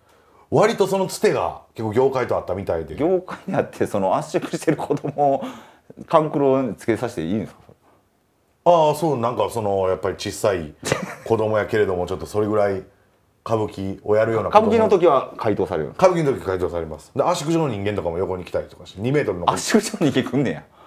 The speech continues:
Speaker 1: 人間来て、
Speaker 2: はい。
Speaker 1: その、なかなかその向こうに行ってっていう時じゃ、
Speaker 2: あ、ちゃんと来てくれるんですね。
Speaker 1: 来てくれる時もあるんですよ。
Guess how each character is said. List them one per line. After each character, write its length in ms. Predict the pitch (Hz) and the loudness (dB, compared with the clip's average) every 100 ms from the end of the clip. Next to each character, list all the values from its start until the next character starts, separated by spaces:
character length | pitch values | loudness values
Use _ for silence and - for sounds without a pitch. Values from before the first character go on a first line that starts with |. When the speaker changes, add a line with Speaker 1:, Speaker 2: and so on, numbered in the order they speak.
| - | -2
Speaker 1:
人 160 | 160 170 | 2 4
間 120 | 180 | 2
来 80 | - | 0
て、 340 | 113 87 - | 0 0 -2
Speaker 2:
は 140 | 110 85 | -2 0
い。 40 | |
Speaker 1:
そ 80 | 156 | 2
の、 180 | 143 135 117 165 | 2 0 -4 -2
な 160 | 190 | 2
か 80 | 233 | 4
な 60 | 220 | 2
か 100 | 190 | 2
そ 80 | 180 | 2
の 60 | |
向 160 | 180 240 | 2 2
こ 120 | 202 | 2
う 40 | 151 | 0
に 80 | |
行 80 | 170 | -4
っ 20 | |
て 200 | - 151 | -2 -2
っ 20 | 123 | 0
て 100 | 117 | 0
い 80 | |
う 40 | 120 | -2
時 300 | 117 120 107 | -2 -6 -2
じ 100 | 107 | -2
ゃ、 100 | 101 - | -2 -6
Speaker 2:
あ、 160 | 147 165 | 0 2
ち 60 | 202 | 2
ゃ 20 | |
ん 40 | |
と 60 | 135 | 2
来 80 | 202 | 0
て 80 | |
く 80 | 196 - | 0 -2
れ 60 | |
る 60 | 113 | -2
ん 20 | |
で 60 | 78 | -6
す 40 | |
ね。 80 | - | -10
Speaker 1:
来 60 | - | 4
て 80 | 233 | 6
く 80 | |
れ 60 | 196 | 8
る 60 | 185 | 6
時 120 | 131 | 2
も 80 | 92 | -2
あ 60 | |
る 80 | 90 | -2
ん 60 | 82 | -6
で 40 | |
す 60 | |
よ。 100 | 85 | -12